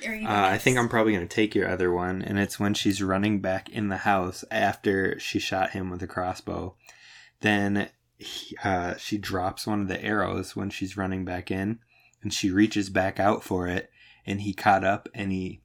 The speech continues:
Speaker 2: slams the, or she's trying to pull the, the door shut, the sliding glass door. She tries to pull it shut, but she tries to grab the arrow, and he slams it under her arm,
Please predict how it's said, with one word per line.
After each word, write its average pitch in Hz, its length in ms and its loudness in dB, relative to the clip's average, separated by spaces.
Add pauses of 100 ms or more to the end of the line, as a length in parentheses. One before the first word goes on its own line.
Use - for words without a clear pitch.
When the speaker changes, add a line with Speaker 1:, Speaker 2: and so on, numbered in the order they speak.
(120)
Speaker 2:
slams 104 920 0
the, 98 640 2 (380)
or 110 100 4
she's - 380 0
trying 117 260 2
to 101 60 0
pull 110 320 -2
the, 95 400 -2 (100)
the 101 100 -2
door 104 300 2
shut, 85 320 -8
the 104 80 -8
sliding 98 500 -2
glass 95 360 0
door. 98 340 -8 (380)
She - 100 -10
tries 107 220 0
to 101 80 -4
pull 107 200 0
it 107 100 0
shut, 104 380 -2 (100)
but 101 140 -2
she - 120 -12
tries 101 240 -2
to 95 80 -6
grab 92 260 -2
the 101 160 -4
arrow, 95 400 0 (540)
and 101 400 0
he - 260 -4
slams 101 560 -2
it 110 160 0
under 101 360 -2
her - 120 -2
arm, 95 360 -2